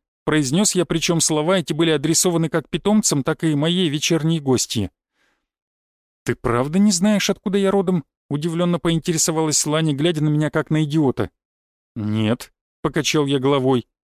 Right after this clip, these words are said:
после чего посмотрел на очаг и увидел, что вода с яблоками внутри него кипит. «Я сейчас». Снял котелок с огня, поставил его на землю — а затем сходил в свой дом за двумя кружками и черпаком. Я разлил яблочный напиток по кружкам и протянул одну Лане.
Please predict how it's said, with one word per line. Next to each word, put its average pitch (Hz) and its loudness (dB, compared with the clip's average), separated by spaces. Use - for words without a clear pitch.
после 160 0
чего 160 0
посмотрел 156 0
на 151 0
очаг 202 -2
и 160 0
увидел, 156 0
что - -6
вода 151 0
с - -2
яблоками 170 0
внутри 135 0
него 117 2
кипит. - -6
«Я 165 0
сейчас». - 0
Снял 196 0
котелок 135 -2
с - -2
огня, 127 0
поставил 160 0
его 117 0
на 123 4
землю — 196 2
а 127 0
затем 151 0
сходил 170 0
в - -4
свой 147 0
дом 185 2
за 123 0
двумя 143 0
кружками 160 0
и 147 -4
черпаком. 151 -2
Я 127 0
разлил 135 2
яблочный 143 0
напиток 147 -2
по 143 -2
кружкам 170 -2
и 143 0
протянул 160 0
одну 139 -2
Лане. 110 0